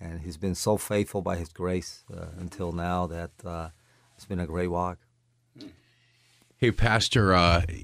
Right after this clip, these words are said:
Speaker 2: you know, I lost my father at an early age as well. And, uh, it was, uh, uh, Carlos, that's, there, there are people that give us our testimony that have a hard time not tearing up. And, and, uh,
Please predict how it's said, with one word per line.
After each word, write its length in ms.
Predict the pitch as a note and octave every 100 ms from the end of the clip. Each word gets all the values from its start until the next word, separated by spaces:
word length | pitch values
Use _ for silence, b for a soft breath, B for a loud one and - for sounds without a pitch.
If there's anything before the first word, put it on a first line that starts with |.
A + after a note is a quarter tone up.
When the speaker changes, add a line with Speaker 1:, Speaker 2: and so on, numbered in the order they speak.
| - - - - B B
Speaker 2:
you 180 | A2+ A2+
know, 140 | G#2
I 120 | G2
lost 360 | G#2+ A#2 G#2+ -
my 140 | A2
father 460 | F#2 G2+ F2+ E2+ D2
at 140 | E2+ F2+
an 80 | E2
early 320 | F#2+ F#2 F2+
age 260 | D#2+ D2+ - -
as 180 | D#2
well. 220 | F#2+ D#2 C#2 _ B B C3 A#2+
And, 360 | G2 F2+ E2 D#2+
uh, 320 | E2 D#2 D2+ b b b -
it 80 |
was, 320 | F#2+ F2 D2+ -
uh, 300 | D#2 D#2 C#2+ _ _ _ _
uh, 140 | D2+ - F#2+
Carlos, 380 | - A#2+ A2+ F#2+
that's, 340 | A2 F2+ - F#2+ - b b
there, 220 | - A2+ G#2
there 200 | A2 A2
are 60 |
people 360 | G#2 C#3+ C#3 C3+
that 200 | A2 G2
give 160 | A#2
us 180 | G#2+ -
our 100 | G2
testimony 640 | F#2 A#2 G#2 - G2+ F2+ F#2
that 160 | E2+
have 180 | G2 G2+
a 40 | F#2
hard 400 | - A2 G2+ F#2+
time 400 | - G#2+ F#2+ D#2+ b b -
not 240 | G#2+ F2+
tearing 340 | - G2+ F#2
up. 220 | F#2 E2+ -
And, 300 | F#2+ F2+ E2+
and, 400 | G2 F2+ F2 F2
uh, 260 | F2 E2+